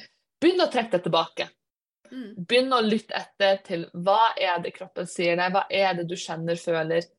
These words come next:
Speaker 1: Ehm, merker du forskjell? Altså, liksom,
Speaker 2: Mm.
Speaker 1: ikke bare si, «Nei, nei, nei, det her, det her funker for meg.» Begynn å øve deg i å trekke deg unna, gi deg rom, gi deg space.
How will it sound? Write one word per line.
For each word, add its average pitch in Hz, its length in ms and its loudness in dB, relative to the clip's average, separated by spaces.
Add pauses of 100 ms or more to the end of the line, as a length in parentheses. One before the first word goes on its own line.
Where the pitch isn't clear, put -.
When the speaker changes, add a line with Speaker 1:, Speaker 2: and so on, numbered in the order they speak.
(680)
Speaker 1:
Ehm, 165 460 -4 (960)
merker 226 540 0
du 214 80 6
forskjell? 208 420 -2 (180)
Altså, 214 220 2
liksom, 220 220 0 (400)
Speaker 2:
Mm. 233 160 -8
Speaker 1:
ikke 233 260 0
bare 233 320 4
si, 226 320 -2
«Nei, 160 240 -4
nei, 147 140 -8
nei, 135 140 -8
det - 100 -8
her, - 260 -6
det - 240 -8
her 160 220 2
funker 139 260 -12
for - 140 -14
meg.» 165 220 -2 (160)
Begynn 285 260 -4
å 226 80 0 (120)
øve 208 280 2
deg 285 240 2 (420)
i 285 300 2 (600)
å 196 80 2
trekke 247 360 -2
deg 208 180 2
unna, 196 360 0
gi 214 200 0
deg 185 200 0
rom, 185 200 -6
gi 208 180 -6
deg 190 160 -6
space. - 540 -4